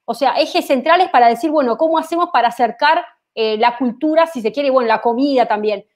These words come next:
Hay grandes ferias que se hacen, por supuesto, eh, ferias de vino, ferias de productos regionales, donde es la oportunidad para insertar,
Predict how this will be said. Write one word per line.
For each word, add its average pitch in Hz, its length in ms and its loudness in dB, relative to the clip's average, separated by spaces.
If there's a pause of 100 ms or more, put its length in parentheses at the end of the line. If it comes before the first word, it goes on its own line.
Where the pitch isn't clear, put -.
Hay 240 160 2
grandes 262 280 2
ferias 269 240 0
que 220 120 -6
se 247 100 -4
hacen, 240 240 -4
por 208 120 -8
supuesto, 226 500 -6 (280)
eh, 214 160 -6
ferias 240 280 0
de 214 80 -2
vino, 247 400 0
ferias 226 260 0
de 202 100 -4
productos 220 320 -2
regionales, 233 600 -2 (180)
donde 233 220 0
es 254 60 0
la 269 80 2
oportunidad 240 460 0
para 240 140 2
insertar, 233 560 0